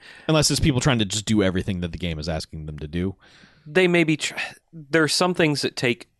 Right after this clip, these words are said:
Speaker 2: kind of specific things, um, and honestly, it's, it's a game where they, where they tell you how everything works, like, they give you all the controls in the tutorial up front,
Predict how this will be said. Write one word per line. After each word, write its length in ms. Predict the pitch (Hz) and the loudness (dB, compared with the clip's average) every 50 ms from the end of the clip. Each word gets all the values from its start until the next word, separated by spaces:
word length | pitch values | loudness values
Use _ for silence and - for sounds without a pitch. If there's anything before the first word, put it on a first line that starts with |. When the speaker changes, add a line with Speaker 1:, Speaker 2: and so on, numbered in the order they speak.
| _ _ _ - | _ _ _ -20
Speaker 2:
kind 320 | - - - 110 113 110 | -10 -6 -2 0 0 0
of 100 | 107 113 | -2 -2
specific 540 | - - - 95 - - 110 90 95 90 _ | -4 -4 -4 -2 -2 0 -2 -2 -2 -6 _
things, 460 | - 90 85 85 85 87 90 - - - _ _ _ _ _ _ _ _ _ _ - | -4 -4 -4 -4 -4 -8 -10 -12 -14 -14 _ _ _ _ _ _ _ _ _ _ -4
um, 480 | - 87 90 85 82 82 85 85 - _ _ _ - | -2 -2 0 0 -2 -4 -6 -10 -14 _ _ _ -6
and 260 | 101 101 98 98 98 - _ _ _ _ _ _ _ _ _ _ _ _ _ _ _ _ _ _ - | -6 -4 -4 -6 -10 -12 _ _ _ _ _ _ _ _ _ _ _ _ _ _ _ _ _ _ -4
honestly, 580 | - 117 123 139 147 139 - - 127 117 110 - | -2 0 0 0 0 0 0 0 0 0 0 -2
it's, 400 | 101 104 - - - - - - _ _ _ _ _ _ _ _ _ _ _ _ _ _ _ _ _ _ - | -4 -6 -6 -8 -8 -8 -10 -12 _ _ _ _ _ _ _ _ _ _ _ _ _ _ _ _ _ _ -2
it's 180 | 135 143 - - | -2 0 0 0
a 60 | 131 | 0
game 320 | 113 143 156 160 156 147 | 2 2 2 2 2 2
where 140 | 143 131 117 | 2 2 4
they, 320 | 107 113 101 101 101 - _ - - - - - _ _ _ _ - - - - - - | 4 4 4 2 2 -2 _ -16 -18 -18 -20 -20 _ _ _ _ -20 -20 -20 -20 -8 -2
where 120 | 117 117 | 0 2
they 140 | 113 107 98 | 2 2 2
tell 200 | - - 143 135 | 0 2 2 4
you 120 | 139 131 113 | 4 4 4
how 180 | 117 131 120 | 2 2 2
everything 420 | 117 107 113 107 - 123 107 101 90 | 4 4 2 2 2 0 -2 -2 0
works, 440 | 85 95 101 - - - - - - _ | 0 0 0 -2 -4 -6 -8 -8 -8 _
like, 300 | - 110 92 82 - - | -4 -4 -4 -4 -4 -6
they 100 | - 95 | -6 -4
give 180 | 87 80 98 95 | -4 -2 0 2
you 140 | 101 110 110 | 4 4 6
all 100 | 107 107 | 6 4
the 80 | 104 | 2
controls 560 | 98 - 113 101 - 113 107 107 101 98 92 101 | 0 -2 -4 -2 0 2 4 4 4 2 0 -2
in 140 | 92 92 | -6 -4
the 100 | 95 95 | -4 -6
tutorial 540 | 92 - - 98 - - 104 98 95 95 92 | -6 -6 -8 -6 -2 0 2 2 2 2 2
up 160 | 92 90 - | 2 0 0
front, 300 | - - 98 90 92 - | -2 -2 -2 -2 -2 -6